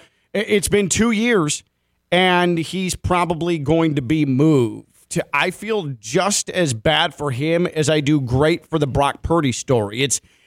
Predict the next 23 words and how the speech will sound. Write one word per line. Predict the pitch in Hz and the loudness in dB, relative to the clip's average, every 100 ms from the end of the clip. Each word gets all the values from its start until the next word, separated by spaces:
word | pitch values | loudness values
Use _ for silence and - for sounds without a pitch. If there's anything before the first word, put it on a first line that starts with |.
| _ _ | _ _
it, | 196 202 | 0 2
it, | 196 190 | 0 2
it's | 202 - | 0 0
tough | - 208 - | -2 -4 -2
to | 220 | -2
see | - 226 | -2 -2
somebody | - 214 190 175 202 | 0 0 2 0 0
who, | 160 196 | 0 0
by | 185 175 | 2 2
all | 269 226 | 2 0
accounts, | - - 240 220 170 - - - _ _ _ _ | -4 -2 0 2 0 -2 -6 -10 _ _ _ _
is | 151 | -2
a | - | 0
pretty | - 208 196 | 2 2 0
good | 131 175 175 | 0 -2 0
guy, | 170 185 | 0 2
works | 196 175 202 - | 2 0 -2 -2
hard, | 170 185 214 214 _ | 0 2 0 -4 _
gets | - 175 - | -6 -4 -2
smacked | - 160 180 180 - | 0 2 2 0 -2
down | 175 175 143 | -2 0 0
like | 110 104 | -2 -8
that. | 123 101 | -8 -8